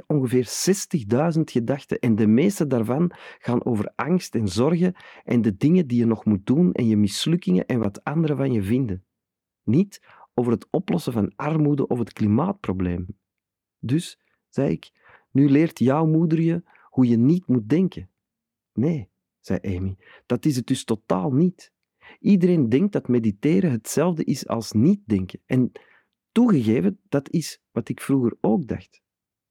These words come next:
Maar nee, het is eerder hoe je er tegenover staat. Wat je met die gedachten doet,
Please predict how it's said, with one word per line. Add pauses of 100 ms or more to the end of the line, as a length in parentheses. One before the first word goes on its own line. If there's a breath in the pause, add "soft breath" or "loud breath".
(140)
Maar
nee, (460)
het
is (160)
eerder (220 soft breath)
hoe
je
er
tegenover
staat. (300)
Wat
je
met
die
gedachten
doet,